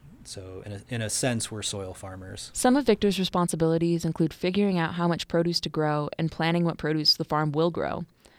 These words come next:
Speaker 2: According to him, Pease exemplifies decentralized growing. That means crops are spread out all around the valley.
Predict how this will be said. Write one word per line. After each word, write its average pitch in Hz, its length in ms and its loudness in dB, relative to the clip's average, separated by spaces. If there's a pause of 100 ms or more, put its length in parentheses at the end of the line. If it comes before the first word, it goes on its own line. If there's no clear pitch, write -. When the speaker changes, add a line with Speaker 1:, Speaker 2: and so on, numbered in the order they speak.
(300)
Speaker 2:
According 196 380 6
to 190 100 2
him, 196 480 2 (100)
Pease 214 280 2
exemplifies 170 720 2
decentralized 165 920 0
growing. 139 460 -6 (640)
That 185 140 6
means 202 240 4
crops 180 360 2
are 175 80 4
spread 170 260 0
out 165 180 2
all 170 200 6
around 160 260 2
the 156 60 -2
valley. 151 500 -6